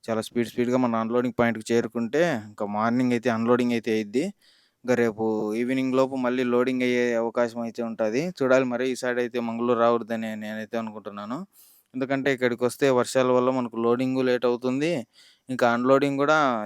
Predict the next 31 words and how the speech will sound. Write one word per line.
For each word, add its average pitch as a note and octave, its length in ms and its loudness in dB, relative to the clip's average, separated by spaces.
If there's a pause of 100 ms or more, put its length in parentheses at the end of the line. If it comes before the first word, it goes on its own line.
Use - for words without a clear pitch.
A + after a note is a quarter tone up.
చాలా A#2+ 220 2
ఇబ్బందిగా B2+ 380 -2
ఉందన్నమాట A2+ 560 -4
ఈ B2+ 120 2
సిమెంట్ A#2 380 -4
వల్ల. A2 220 -2 (280)
తడిచిందంటే C3 580 -2
మనకు B2+ 220 -2
మూడు A#2+ 220 0
వందల B2 200 0
రూపాయలు B2 280 2
కట్ A#2+ 180 2
చేస్తారు B2 320 0
కాబట్టి A2+ 320 0 (680)
చాలా A#2+ 160 2
జాగ్రత్తగా, B2 560 2
నిదానంగా B2 480 2
అన్‌లోడింగ్ B2 380 4
కూడా B2 100 4
చేయించుకోవాలి. A2 680 -2 (680)
చూడండి B2+ 360 2 (420)
మొత్తానికి C3 460 2
నైట్ B2+ 280 4
అయితే B2+ 180 4
అయిపోయిందనమాట. A#2 600 2
నాన్ A#2 260 4
స్టాప్ C3 300 6
వస్తూనే C3 380 2
ఉన్నాను. B2 380 2 (500)
స్పీడ్ C3 280 2
వచ్చేసి B2+ 420 2